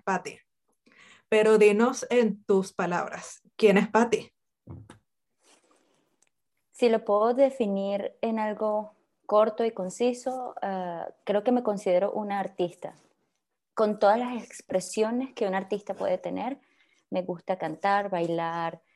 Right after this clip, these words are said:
Speaker 2: eh, diseñar la, los medios audiovisuales para comunicar, eh, y creo que como artista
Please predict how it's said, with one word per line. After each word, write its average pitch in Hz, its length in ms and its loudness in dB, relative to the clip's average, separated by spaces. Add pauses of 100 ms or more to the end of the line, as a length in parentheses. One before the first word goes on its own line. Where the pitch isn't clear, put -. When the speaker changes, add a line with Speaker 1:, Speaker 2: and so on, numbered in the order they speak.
(220)
Speaker 2:
eh, 170 280 -2
diseñar 180 920 -2
la, 180 440 -2
los 185 180 4
medios 190 260 2
audiovisuales 180 880 -2
para 175 240 -4
comunicar, 160 800 -6 (480)
eh, 160 420 -2 (440)
y - 160 -4
creo 220 440 2
que 240 180 0
como 214 200 0
artista 214 680 0